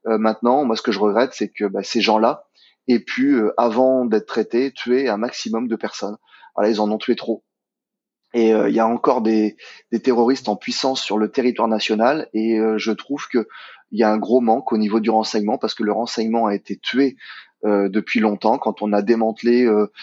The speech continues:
les, quand on a, quand on a réduit les, les,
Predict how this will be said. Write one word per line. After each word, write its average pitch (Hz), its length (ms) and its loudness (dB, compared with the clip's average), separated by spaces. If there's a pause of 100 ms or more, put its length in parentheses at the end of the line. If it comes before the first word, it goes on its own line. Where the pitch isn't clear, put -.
(220)
les, 101 240 -2
quand 107 220 -4
on 104 120 -2
a, 101 320 2
quand - 220 -8
on 101 100 -4
a 98 260 -2
réduit 120 680 2
les, 104 240 0 (760)
les, 82 540 -8